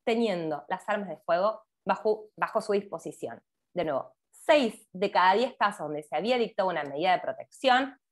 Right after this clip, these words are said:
por ejemplo, una prohibición de acercamiento, los agresores seguían disponiendo de las armas de fuego. Seis de cada diez casos en donde las órdenes de, por ejemplo, de prohibición de acercamiento se habían dictado, los agresores seguían disponiendo de las armas de fuego.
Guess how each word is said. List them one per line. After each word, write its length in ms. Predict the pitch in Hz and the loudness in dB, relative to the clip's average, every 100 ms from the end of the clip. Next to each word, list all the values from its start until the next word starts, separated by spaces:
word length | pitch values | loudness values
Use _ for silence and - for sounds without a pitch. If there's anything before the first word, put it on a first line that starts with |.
| _ | _
por 140 | 151 143 | -8 -4
ejemplo, 580 | - 214 208 233 233 - | 0 0 4 2 2 -6
una 260 | 170 170 165 _ _ | -8 -8 -10 _ _
prohibición 1000 | 147 135 135 135 165 165 175 170 151 147 | -4 -4 -6 -6 -4 -2 -4 -8 -8 -10
de 100 | - | -12
acercamiento, 1300 | - - 139 151 127 143 202 190 143 135 135 - - _ _ _ _ _ _ _ _ _ _ _ | -12 -8 -8 -8 -12 -4 -2 -2 -4 -6 -4 -4 -8 _ _ _ _ _ _ _ _ _ _ _
los 240 | 233 349 392 | 4 4 6
agresores 720 | 302 240 247 214 208 226 _ _ | 2 2 2 2 2 -2 _ _
seguían 400 | - 220 247 240 | -2 0 2 0
disponiendo 440 | - 185 185 196 | -4 -4 -2 -2
de 40 | |
las 160 | 160 - | -4 -4
armas 240 | 156 151 | -10 -10
de 60 | - | -20
fuego. 280 | _ - _ _ - | _ -16 _ _ 0
Seis 200 | 254 240 | 2 2
de 120 | 185 | -4
cada 260 | 180 160 156 | -2 -2 -2
diez 160 | 180 _ | -6 _
casos 420 | 180 - 196 - - | -4 -4 -10 -10 -8
en 120 | 156 | -6
donde 220 | 151 147 | -2 -4
las 180 | 143 - | -6 0
órdenes 320 | 156 147 131 | 0 2 -6
de, 320 | 135 139 - _ _ _ _ | -6 -6 -8 _ _ _ _
por 100 | 120 | -6
ejemplo, 500 | - 180 143 - - _ - - - _ | 2 4 4 -2 -8 _ -20 -20 -20 _
de 80 | 165 | 4
prohibición 400 | 170 165 170 226 | 8 8 8 8
de 60 | |
acercamiento 440 | 214 196 196 180 160 | 8 6 8 6 4
se 140 | 156 | 2
habían 140 | 147 185 | 2 0
dictado, 580 | 202 269 262 277 277 _ | 4 8 8 6 0 _
los 160 | 208 | -4
agresores 440 | 214 196 202 196 202 | -2 -2 0 -2 -2
seguían 360 | 151 160 160 | 0 4 2
disponiendo 480 | 165 165 147 135 139 | 2 -4 -4 -2 0
de 100 | 135 | -2
las 140 | 131 - | -2 -10
armas 200 | 127 - | -12 -14
de 60 | _ | _
fuego. 200 | - | -16